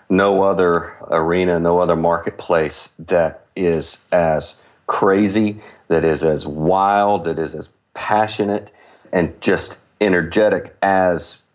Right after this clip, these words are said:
working in the sports arena, you know, and, and working for these teams, whether it's colleges, whether it's a professional team, semi-pro team, minor league team, even high schools, man. I mean, just anything when you start bringing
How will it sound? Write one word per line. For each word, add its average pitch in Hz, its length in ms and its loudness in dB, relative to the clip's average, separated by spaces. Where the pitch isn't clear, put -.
working 92 320 0
in 87 100 -2
the 82 60 -4
sports 82 400 -4
arena, 92 480 -2
you 85 80 0
know, 85 180 2
and, 82 160 0
and 82 220 0
working 87 280 0
for 87 140 -2
these 80 220 -4
teams, 110 360 0
whether 78 220 0
it's 73 120 -6
colleges, 104 680 0
whether 80 300 -6
it's 76 180 -12
a 78 180 -2
professional 101 540 0
team, 107 400 -2
semi-pro 104 640 0
team, 107 440 -2
minor 104 320 2
league 104 240 -2
team, 110 320 0
even 117 220 2
high 98 280 0
schools, 76 520 -4
man. 87 220 0
I 90 60 0
mean, 87 200 0
just 95 260 -2
anything 127 520 2
when 90 160 2
you 104 100 2
start 107 320 0
bringing 95 500 2